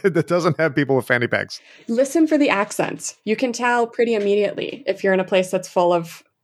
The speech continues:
Speaker 2: American tourists or full of locals. So just, just walk in and just kinda, you know, listen. And if you hear lots of Irish accents, then you're perfect.
Speaker 1: Right on, right on. Well, Amber, again, it's, it's been great talking to you, and I've had so much fun learning all about Cork. Can you tell the audience a little bit more about who you are and what you do?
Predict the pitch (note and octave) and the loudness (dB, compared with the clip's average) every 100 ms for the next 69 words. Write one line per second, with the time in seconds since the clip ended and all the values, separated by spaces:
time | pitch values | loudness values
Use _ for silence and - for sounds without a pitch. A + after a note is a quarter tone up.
0 | - F#3 F3 F3+ G3 F#3 E3+ E3+ E3+ - | -6 -2 0 0 -4 -2 0 0 -2 -2
1 | - E3 D#3 D3+ - _ - F3 E3 E3+ | 0 2 2 0 -4 _ 2 2 2 0
2 | D#3+ - - F#3+ B3+ C#4 G#4 - C#4 C#4+ | 0 -4 -2 2 2 2 0 2 2 2
3 | D#4+ A3+ G3 - - D#4+ - D4 D4 D4 | 2 0 -4 -10 -4 -4 -2 -2 -2 -4
4 | _ _ C#4 C#4 D3 - _ - - G#3 | _ _ -2 0 -4 -6 _ -12 0 2
5 | A#3 A3+ C#4 C4 C4 A#3 A3 A#3 A#3+ B3 | 2 2 4 2 2 2 2 0 0 -2
6 | B3 C#4+ C#4 G3 F#3+ F3 F#3+ E3 - - | 2 0 2 0 0 0 0 -2 -6 -12
7 | - _ _ _ - G#2 G2 F#2+ F2+ F#2+ | -20 _ _ _ -2 2 2 0 -4 -4
8 | G2 F#2 G2 A#2+ C#3 C#3+ C3+ C3 C#3+ B2 | -4 -4 -2 2 2 2 0 2 2 0
9 | - C#3+ - C3 D#3 - C3+ C3 C3 C3 | 0 -2 0 0 0 0 0 0 2 2
10 | B2+ G#2+ G2 - - C3 C3 D3+ C#3+ - | 2 0 -8 -16 -4 -2 0 0 0 0
11 | C3+ B2+ C3 B2+ A#2+ A#2 A2 - A#2+ A2+ | 0 2 2 2 2 2 0 0 0 0
12 | - - - - - C#3 F3 F3 D#3 D#3+ | -4 -20 -20 -6 -2 0 2 2 2 0
13 | D#3 C#3+ C#3+ C#3 C3+ A#2+ C3+ B2+ B2+ B2 | 0 0 0 0 0 2 2 2 0 -2
14 | - C#3 | -2 -4